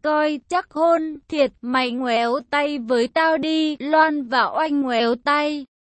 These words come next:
Loan cười cười, "Tao vừa nghĩ ra kế hoạch này, mày giúp tao điệu hổ ly sơn, con vợ là xong, chiều nay mày rủ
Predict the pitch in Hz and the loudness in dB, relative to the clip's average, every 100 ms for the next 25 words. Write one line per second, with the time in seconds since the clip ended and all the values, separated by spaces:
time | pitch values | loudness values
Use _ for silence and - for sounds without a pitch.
0 | _ 269 285 311 311 302 - 294 240 - | _ -6 0 2 0 -4 -2 0 0 0
1 | 254 240 220 196 - 311 320 254 311 269 | 2 2 2 -2 -4 0 0 -2 0 2
2 | 233 233 226 190 254 - - - 233 226 | 2 0 -4 -8 -4 0 0 -2 -2 -2
3 | 277 320 - 233 247 247 233 208 208 247 | 0 -2 -4 -6 -4 -2 -2 -6 -8 -2
4 | 254 240 208 339 - - 294 294 294 277 | -2 -2 -4 -6 -6 -4 0 2 0 -2
5 | 233 277 - 247 277 240 202 254 311 302 | -2 0 0 -2 0 0 -2 -4 -4 -4
6 | 330 320 320 302 285 311 320 277 294 285 | 0 0 0 -2 -4 -2 -2 0 2 2
7 | - - 214 226 220 202 208 202 285 262 | 2 -4 -2 0 -2 0 0 0 -2 -8
8 | - 302 262 247 294 302 294 262 269 226 | -4 2 4 4 2 0 -2 -2 -2 -2
9 | 185 226 208 | -4 -4 -4